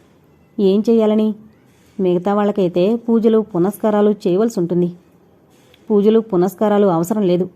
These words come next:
అన్నాడు రాజప్రహ్లాద. "ఏం చెయ్యాలో చెప్పు." "దాన్నలా ఉంచేయండి," అన్నాడు రాజప్రహ్లాద. ఇలాంటి జవాబు వస్తుందన్న అనుమానం ఆదిశేషులో ఏ మూల ఉండనే ఉంది. "ఉంచేయాలనా?"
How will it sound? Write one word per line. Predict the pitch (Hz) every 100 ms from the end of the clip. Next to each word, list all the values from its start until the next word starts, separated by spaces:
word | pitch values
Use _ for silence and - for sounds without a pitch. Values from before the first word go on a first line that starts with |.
| -
అన్నాడు | 185 165 165 220
రాజప్రహ్లాద. | 202 156 214 185 156 175 165 180 - _ _ _ _ _ _ 190
"ఏం | 175 185 214
చెయ్యాలో | 208 208
చెప్పు." | 202 185 226 185 - _ _ _ _ _ _ 196
"దాన్నలా | 185 185 180
ఉంచేయండి," | 170 170 175 208 180 175 - -
అన్నాడు | 196 175 160 190
రాజప్రహ్లాద. | 208 156 180 196 165 170 165 170 170 _ _ _ -
ఇలాంటి | 269 262 247 247
జవాబు | 180 175 165 214 240
వస్తుందన్న | 254 254 254 247 247
అనుమానం | - 180 202 220 220 226 220 -
ఆదిశేషులో | 160 175 202 233 226 214 214
ఏ | 185 170
మూల | 196 208 214
ఉండనే | 185 170 190 233
ఉంది. | 170 175 185 - _ _ _ _ _ - -
"ఉంచేయాలనా?" | 185 196 254 240 226 175